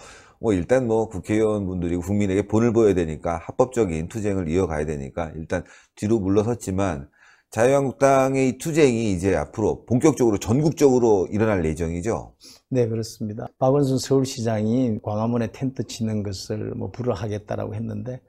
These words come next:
Speaker 2: 참으로 유감이고요. 그 광장은, 광화문 광장은 누구만의 전용 공간이 아닙니다. 대한민국 국민이면은
Speaker 1: 네.
Speaker 2: 어디 누구나 거기에서 집회도 할 수 있고 문화 행사도 할 수 있고 누구에게나 공개되어야 하는 장소인데 그것을,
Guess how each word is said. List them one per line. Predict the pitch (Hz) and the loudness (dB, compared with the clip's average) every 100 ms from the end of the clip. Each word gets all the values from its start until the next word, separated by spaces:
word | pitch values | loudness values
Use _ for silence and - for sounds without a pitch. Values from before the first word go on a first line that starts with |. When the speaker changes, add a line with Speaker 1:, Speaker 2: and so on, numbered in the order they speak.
| _ - | _ -8
Speaker 2:
참으로 | 170 170 156 | -4 -2 0
유감이고요. | 139 165 147 107 123 147 101 _ _ _ _ - | 2 2 2 0 -4 -6 -12 _ _ _ _ 4
그 | 180 | 4
광장은, | 143 113 113 120 127 180 127 92 | 4 -2 0 0 0 -2 -4 -4
광화문 | 120 123 156 202 | -2 2 4 2
광장은 | 175 139 127 120 160 165 _ _ - | 2 2 2 0 -2 -8 _ _ -2
누구만의 | 156 180 196 170 151 | 0 2 2 2 0
전용 | - 170 202 196 | 2 2 2 0
공간이 | 127 110 120 147 | -2 -2 0 -2
아닙니다. | 98 92 98 98 110 - _ | -6 -6 -6 -8 -10 -14 _
대한민국 | 127 117 131 147 - | -6 0 0 0 -2
국민이면은 | 151 160 175 120 87 82 | -2 0 2 2 4 2
Speaker 1:
네. | 76 76 - - | -2 -6 -14 -8
Speaker 2:
어디 | 117 123 | -2 0
누구나 | 123 117 143 180 135 - _ _ | 0 0 2 2 0 -4 _ _
거기에서 | 117 117 104 90 - 123 - - - _ _ | -4 -2 -2 -2 0 -2 -2 -16 -20 _ _
집회도 | 113 - 104 104 | -10 -2 -2 -2
할 | 131 110 | -4 -6
수 | - 110 | -6 -6
있고 | - - 110 | -8 -4 -2
문화 | 110 113 120 | 0 0 0
행사도 | 107 131 113 131 123 | -2 -2 0 -2 -2
할 | 104 117 | -6 -8
수 | - 120 | -6 -10
있고 | 123 120 | -8 -4
누구에게나 | 127 160 165 147 135 165 180 - - | -2 0 0 2 0 0 -2 -10 -6
공개되어야 | 123 127 135 156 170 127 | 2 4 6 8 8 8
하는 | - 113 107 | 4 -4 -4
장소인데 | 98 98 95 98 101 101 | -4 -6 -6 -4 -4 -6
그것을, | - 104 107 104 101 131 220 | -6 -6 -4 -6 -4 -4 -6